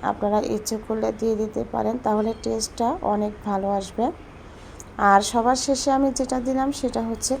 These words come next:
কর্নফ্লাওয়ার। এই কর্নফ্লাওয়ারটা দেওয়ার কারণে এই ফ্রেশ ফ্রাইটা অনেক বেশি মুসমুসে আর ক্রাঞ্চি হবে। আর যদি কর্নফ্লাওয়ার আপনার বাসায় না থাকে তাহলে কিন্তু ময়দাও অ্যাড করতে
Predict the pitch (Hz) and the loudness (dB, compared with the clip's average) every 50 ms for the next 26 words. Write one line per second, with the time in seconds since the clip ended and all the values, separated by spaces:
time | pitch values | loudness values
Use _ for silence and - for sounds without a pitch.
0 | - - 233 220 220 214 214 - 220 208 202 202 208 214 247 302 - - - - | 0 0 2 2 2 0 -2 -2 0 2 2 4 4 2 2 0 -2 -10 -16 -16
1 | - - - - - - - - - - 214 214 - - 240 233 240 240 - - | -16 -16 -16 -16 -16 -16 -14 -8 -2 -2 -2 0 4 6 6 6 6 4 0 0
2 | 247 254 247 247 254 254 - - 262 254 247 226 220 214 214 220 214 - - 226 | 2 4 4 4 2 2 4 2 2 4 4 4 6 6 6 4 2 0 0 2
3 | 214 208 208 208 214 262 - - - 220 220 220 220 - 220 214 214 214 - - | 2 4 4 4 2 2 0 0 0 2 2 2 0 0 0 0 2 0 0 0
4 | 208 202 202 208 - 220 - - - - 208 202 202 214 208 - - - 226 214 | 0 0 0 0 0 -2 -2 0 0 0 0 0 0 -4 -6 -6 -2 0 0 2
5 | 214 - - 254 330 - - - - - - - - - - - 214 226 226 220 | 2 2 2 0 0 0 -4 -14 -16 -16 -16 -16 -18 -12 -4 0 0 2 2 0
6 | - - 226 220 220 220 - 254 240 - 220 208 202 208 214 - 208 202 202 196 | -2 -2 -2 -2 -2 0 0 2 2 4 4 4 4 4 0 -2 0 0 0 0
7 | 190 - - 214 214 214 208 196 196 214 - - - 214 220 214 214 220 233 226 | -2 -2 -2 0 0 2 2 2 2 2 2 2 4 2 2 2 0 -2 -2 0
8 | 233 262 254 - - 226 220 226 220 226 240 233 226 233 233 240 - - 214 - | -2 -4 -2 0 2 2 2 2 2 2 2 4 4 6 4 4 4 2 0 0
9 | 214 208 214 208 208 208 208 - - 233 226 226 220 208 202 202 196 - 208 196 | 0 -2 0 0 0 0 -2 -2 -4 -4 -4 -2 -2 0 -2 -2 -2 -2 -4 -4
10 | - - 240 294 311 - 214 208 208 208 208 214 214 - - 214 214 - - 277 | -4 -2 -4 -4 -2 0 -2 0 0 -2 -2 -4 -6 -4 -4 -6 -4 0 0 2
11 | 339 427 - - - - - - - - - - - - 214 214 214 208 202 196 | 2 0 -2 -6 -16 -16 -16 -16 -16 -16 -16 -14 -8 -2 2 6 8 8 8 8
12 | 196 208 214 - - 214 202 185 - - 202 202 185 - - | 6 6 4 6 4 2 0 0 -2 -6 -6 -6 -6 -4 -6